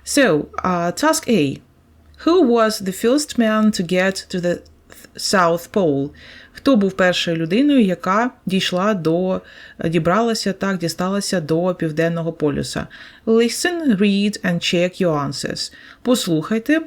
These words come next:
прочитайте, а потім перевірте свої відповіді. Ну що ж, давайте з вами спершу прослухаємо цю story. Окей? So, The Race to the South Pole.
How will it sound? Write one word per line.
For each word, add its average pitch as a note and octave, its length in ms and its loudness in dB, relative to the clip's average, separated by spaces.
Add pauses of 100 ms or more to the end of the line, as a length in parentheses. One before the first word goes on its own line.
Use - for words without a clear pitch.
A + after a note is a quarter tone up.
(120)
прочитайте, F#3+ 840 -2 (720)
а G3 100 2
потім D4+ 380 2
перевірте F3+ 500 2
свої D#3+ 320 -4
відповіді. D3 640 -2
Ну A4 60 0
що D#3+ 260 0
ж, D#3 80 -6
давайте B3+ 320 0
з F3+ 80 -4
вами F3 220 -4
спершу F3 380 -4
прослухаємо E3+ 680 -2
цю D#3 180 -6
story. C#3 640 -2 (200)
Окей? A3+ 460 -2 (460)
So, E3 340 2 (360)
The A3 200 4
Race B3+ 500 2
to A3 140 0
the F3+ 280 0
South F#3 600 0
Pole. C#3+ 420 0